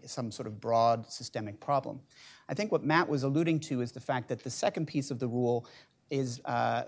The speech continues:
useful in the context where there are many, many computers perhaps that have been infected by bots. That is, malicious software is already installed on those machines.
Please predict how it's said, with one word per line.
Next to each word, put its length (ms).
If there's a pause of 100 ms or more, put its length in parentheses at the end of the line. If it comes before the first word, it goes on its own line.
(120)
useful 540
in 100
the 80
context 520
where 200
there 180
are 360 (180)
many, 260
many 320
computers 800 (320)
perhaps 380
that 140
have 120
been 120
infected 520
by 180
bots. 460
That 180
is, 180
malicious 420
software 420
is 120
already 460
installed 520
on 100
those 200
machines. 460